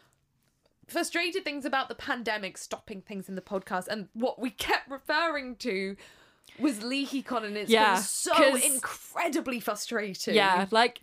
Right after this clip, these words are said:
Speaker 2: twenty nineteen, we were in talks with them about going in twenty twenty, and then, obviously, that did not
Speaker 1: Pandemic.
Speaker 2: happen.
Speaker 1: But
Speaker 2: So
Speaker 1: the
Speaker 2: this
Speaker 1: podcast did not stop, and obviously we have a limited number of books, so we were like,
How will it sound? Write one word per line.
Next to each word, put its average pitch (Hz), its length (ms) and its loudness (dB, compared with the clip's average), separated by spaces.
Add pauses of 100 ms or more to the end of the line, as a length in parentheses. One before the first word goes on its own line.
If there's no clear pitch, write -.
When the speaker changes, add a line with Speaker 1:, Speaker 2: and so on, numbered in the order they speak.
(120)
Speaker 2:
twenty 254 720 2
nineteen, 214 680 2
we 185 120 2
were 180 140 0
in 180 280 -2
talks - 420 -2
with 214 140 0
them 185 220 0
about 208 440 4
going 196 260 2
in 185 100 0
twenty 185 340 0
twenty, 175 640 0
and 190 240 2
then, 170 440 -2 (540)
obviously, 175 760 -4 (600)
that 165 160 0
did 175 140 -4
not 165 160 -2
Speaker 1:
Pandemic. 165 60 -2
Speaker 2:
happen. 180 320 -2
Speaker 1:
But - 100 4
Speaker 2:
So 185 60 4
Speaker 1:
the - 60 2
Speaker 2:
this 208 180 2 (100)
Speaker 1:
podcast 233 360 -2 (140)
did 247 180 -2
not 220 240 -6
stop, 320 400 -2
and 254 100 -4
obviously 262 220 -6
we 269 120 -2
have 247 120 -2
a 240 40 -2
limited 269 420 -2
number 226 260 -6
of 214 160 -10
books, 302 340 -2
so 233 120 -4
we 277 140 -2
were 277 80 0
like, 220 360 -4